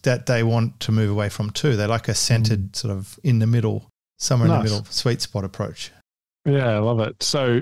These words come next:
Speaker 2: yeah, so the first part, like talking about, is really just touching people's hearts. That's the first part. The second part is shifting their minds. And so what most people do is they try to teach people's minds. So, which is, remember you talked about the mistake of they go to their course and then they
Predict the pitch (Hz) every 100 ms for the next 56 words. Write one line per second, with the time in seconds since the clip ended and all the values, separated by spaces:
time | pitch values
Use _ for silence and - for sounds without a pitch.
0 | - - 156 185 156 202 214 190 165 139
1 | 131 151 131 131 120 131 135 202 165 127
2 | 127 - 131 131 127 120 117 90 90 -
3 | - _ - 135 - 135 113 - 131 113
4 | 110 117 123 - 170 185 156 147 131 131
5 | - 139 - 123 113 104 101 104 98 113
6 | - - _ _ _ 165 139 123 - 135
7 | 127 123 147 139 147 165 170 156 123 135
8 | 127 120 120 - 120 104 - 170 - -
9 | - - 101 92 104 101 92 120 - -
10 | _ _ _ - - 139 123 143 160 127
11 | 143 151 160 151 143 127 135 131 123 135
12 | 117 123 120 139 127 120 107 - 240 196
13 | 135 131 - - _ - 139 135 131 123